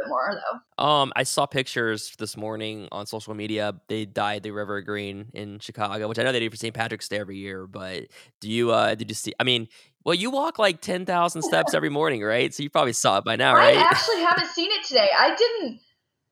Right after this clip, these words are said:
Speaker 1: and to be honest with you, Saint Patrick's Day just snuck up on me this year, so it, I, it didn't even cross my mind until I saw that this morning. I was like, "Oh, I guess they would celebrate it today just because it's next week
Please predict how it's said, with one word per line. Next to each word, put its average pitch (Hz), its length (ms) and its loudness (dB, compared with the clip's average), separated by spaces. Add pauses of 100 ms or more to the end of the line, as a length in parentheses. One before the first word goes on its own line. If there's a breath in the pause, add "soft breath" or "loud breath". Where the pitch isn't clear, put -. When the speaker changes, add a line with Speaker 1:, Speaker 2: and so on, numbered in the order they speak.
(140)
Speaker 1:
and 294 120 -4
to 349 120 2
be 320 120 2
honest 269 340 4
with 294 100 0
you, 294 80 0
Saint 247 240 -2
Patrick's 254 400 0
Day 247 140 0
just 233 180 -4
snuck 196 200 0
up 190 200 2
on 220 120 4
me 233 120 -2
this 240 200 0
year, 254 220 4
so 226 280 0
it, 180 200 -2
I, 180 380 4
it 214 100 0
didn't 233 160 -2
even 226 140 -2
cross 196 360 2
my 180 140 0
mind 160 240 0
until 185 240 -2
I 170 120 4
saw 156 240 2
that 202 180 2
this 523 160 -4
morning. 320 500 0
I 233 60 -2
was 233 100 -4
like, 220 160 0
"Oh, - 300 2 (460)
I 233 60 0
guess 262 240 2
they 277 80 0
would 269 180 0
celebrate 156 440 0
it - 280 0
today 160 580 0
just 190 160 -12
because 190 280 -2
it's 170 140 -8
next 170 260 -6
week 165 240 -6